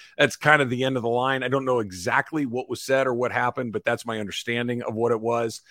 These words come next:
Um, he wanted to be used a certain way. Sean McVay said, "I really don't <laughs> see it the same way." And that's where we are. So I, I do not expect him to play for the Rams again, but never say never, I guess. I, you know, I don't know what he would get on the, maybe a sixth, seventh round pick,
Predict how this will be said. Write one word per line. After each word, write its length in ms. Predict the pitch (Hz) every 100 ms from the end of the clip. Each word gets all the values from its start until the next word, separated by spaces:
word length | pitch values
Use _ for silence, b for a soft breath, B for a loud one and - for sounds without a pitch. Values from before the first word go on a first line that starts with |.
| b b -
Um, 280 | 110 101 92
he 160 | 123
wanted 320 | 113 117 113
to 40 | 107
be 100 | 117
used 280 | 151 147 131
a 40 |
certain 280 | - 151 131
way. 200 | 135 135
Sean 280 | - 107 104
McVay 320 | - 110 104
said, 280 | 107 98 90 _ - _
"I 120 | 87 90
really 260 | 101 107
don't 180 | 107 104
<laughs> 80 | -
see 100 | 147
it 120 | -
the 40 |
same 300 | - - 139 -
way." 420 | 147 185 202 196 B B B 127
And 320 | 123 120 113
that's 280 | 120 135 113
where 180 | 113
we 180 | 101 95
are. 280 | 78 73 98
So 160 | - 113
I, 80 | 120 127
I 60 |
do 160 | 123 135
not 240 | 131 131
expect 340 | 127 - 123 123
him 100 | 113
to 60 |
play 200 | - 113
for 100 | 107
the 100 | 101
Rams 300 | 98 107 98
again, 300 | 92 107 110 -
but 200 | 226 226 _ _ _ _ 120
never 220 | 113 98
say 180 | 107 95
never, 300 | 87 80 80
I 80 |
guess. 240 | 82 87 117
I, 80 | 135
you 220 | 135 139
know, 200 | 135 123
I 40 | 135
don't 200 | 147 131
know 100 | 127
what 140 | 127
he 80 | 117
would 160 | 110 87
get 160 | 113
on 60 | 127
the, 120 | 107
maybe 300 | 85 101 120
a 80 | 113 -
sixth, 360 | - 110 -
seventh 280 | 117 120 113
round 200 | 120 107
pick, 200 | 110 123